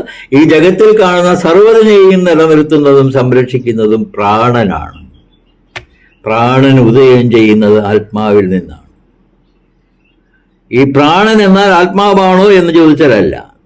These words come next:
ആത്മാവിൻ്റെ ധർമ്മം വേറെ, പ്രാണന്റെ ധർമ്മം അതിനോട് ബന്ധപ്പെട്ടതിനെ സഹായിക്കുക എന്നത് മാത്രമാണ്. നമ്മൾ ഈ പ്രാണനെ സംബന്ധിച്ച് പ്രാണൻ പോയി എന്ന് പറഞ്ഞാൽ മരിച്ചു എന്നാണ് അർത്ഥം.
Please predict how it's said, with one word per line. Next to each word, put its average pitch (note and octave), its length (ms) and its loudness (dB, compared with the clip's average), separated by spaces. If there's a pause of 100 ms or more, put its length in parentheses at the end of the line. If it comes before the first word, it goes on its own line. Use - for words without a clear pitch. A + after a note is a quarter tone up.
(400)
ആത്മാവിൻ്റെ F3+ 680 0 (220)
ധർമ്മം C#3 380 -4
വേറെ, G2 340 0 (960)
പ്രാണന്റെ E3+ 540 0
ധർമ്മം C#3 440 0 (180)
അതിനോട് B2 400 0
ബന്ധപ്പെട്ടതിനെ A#2+ 800 -2
സഹായിക്കുക D#3 800 0
എന്നത് B2 320 0
മാത്രമാണ്. - 480 -8 (640)
നമ്മൾ F3+ 220 0
ഈ G#3 80 4
പ്രാണനെ G3 460 0
സംബന്ധിച്ച് F#3 480 2
പ്രാണൻ G3 420 0
പോയി G3 300 4
എന്ന് F#3 140 0
പറഞ്ഞാൽ F3 520 0
മരിച്ചു C#3+ 380 0
എന്നാണ് D3+ 340 0
അർത്ഥം. G#2 340 -8